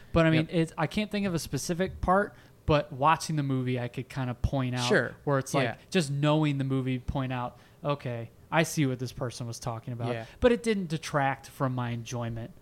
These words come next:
Speaker 1: of it.
Speaker 2: Sure.
Speaker 1: Um, so as far as enjoyment goes, well, one of the stronger parts of the movie were the characters.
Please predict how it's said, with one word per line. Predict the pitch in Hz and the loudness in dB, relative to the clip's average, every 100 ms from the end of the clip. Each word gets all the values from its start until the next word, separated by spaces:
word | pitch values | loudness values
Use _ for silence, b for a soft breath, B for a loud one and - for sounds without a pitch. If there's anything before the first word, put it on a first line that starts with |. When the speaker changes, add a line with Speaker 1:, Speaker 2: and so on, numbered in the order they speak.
| - - | -20 -16
Speaker 1:
of | - 120 | -8 -6
it. | 113 | -2
Speaker 2:
Sure. | 123 117 B B B - | -2 -4 B B B 0
Speaker 1:
Um, | 139 139 | 2 2
so | - 170 | 2 2
as | 156 | 2
far | - 214 226 | 2 4 4
as | 165 | 2
enjoyment | 139 123 143 160 156 147 135 | -2 0 2 2 2 0 0
goes, | 135 127 127 - | 2 2 0 -2
well, | 160 131 | 0 0
one | 139 185 | 2 0
of | 147 | 0
the | |
stronger | 123 - 147 147 139 | -4 0 0 0 -2
parts | - 139 127 131 | -2 -2 -2 -6
of | |
the | 120 | -6
movie | 123 120 123 | -4 -2 -2
were | 113 120 120 123 120 120 113 | -4 -4 -2 -2 -2 -2 -6
the | 113 | -8
characters. | - 127 143 - 196 208 | -4 -2 -2 -2 -4 -4